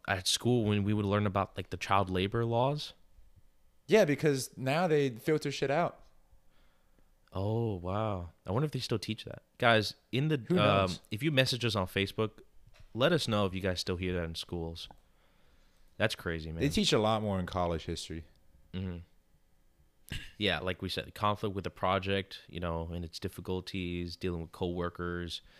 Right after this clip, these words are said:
Speaker 1: being the people that, uh, others rely too heavy on, you know, just being the guy that everybody calls in if there's an issue, you know, if you got a conflict with a boss or a manager,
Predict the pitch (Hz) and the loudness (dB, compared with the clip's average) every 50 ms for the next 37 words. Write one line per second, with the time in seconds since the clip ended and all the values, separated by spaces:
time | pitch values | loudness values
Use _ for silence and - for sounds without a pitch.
0 | - - - - - - - _ 90 92 92 92 92 92 85 85 90 85 - _ | -20 -20 -20 -20 -20 -20 -18 _ -2 0 2 2 2 0 -2 -2 -4 -6 -6 _
1 | _ - 98 90 - 92 92 87 87 87 - - - _ _ 87 85 - - 76 | _ -4 -4 -4 -2 -2 0 0 0 -2 -2 -4 -12 _ _ -12 -12 -10 -12 -12
2 | 76 - - - - 92 90 90 87 82 82 87 87 87 87 87 87 85 - - | -14 -16 -12 -4 -4 -2 0 0 -2 -2 -4 -6 -4 0 0 0 0 0 -4 -6
3 | 90 85 90 87 82 82 87 85 82 82 82 87 87 87 87 87 85 85 82 82 | -4 -2 -2 -2 -2 -2 -4 -4 -2 -2 -2 -4 -4 -6 -8 -10 -10 -10 -10 -10
4 | - - 87 - - - 87 87 87 85 85 80 - 87 82 82 82 82 82 80 | -10 -10 -10 -10 -8 -8 -8 -8 -8 -8 -10 -8 -4 -2 -2 0 0 0 -2 -2
5 | 85 82 78 - _ _ _ 87 85 82 82 90 85 85 80 - - 82 82 82 | -4 -6 -8 -8 _ _ _ -10 -10 -6 0 0 0 0 0 -2 0 0 0 0
6 | 80 87 85 82 82 - 90 85 82 82 82 82 80 - - 87 82 82 85 - | -2 -4 -6 -6 -6 -6 -6 -6 -6 -6 -8 -8 -8 -8 -8 -8 -8 -8 -10 -12
7 | _ _ _ - - - - - _ _ - 87 87 82 80 - 82 87 82 85 | _ _ _ -20 -20 -20 -20 -20 _ _ -8 -6 -6 -6 -6 -2 -2 -2 -2 -2
8 | - - 90 85 - - 82 - 85 87 80 - 82 82 80 80 - - 82 82 | -2 -2 -4 -4 -4 -6 -8 -8 -8 -8 -4 -2 0 0 0 0 -2 -6 -6 -6
9 | 82 82 82 82 80 85 82 82 82 82 80 | -6 -6 -6 -6 -8 -8 -6 -6 -8 -8 -10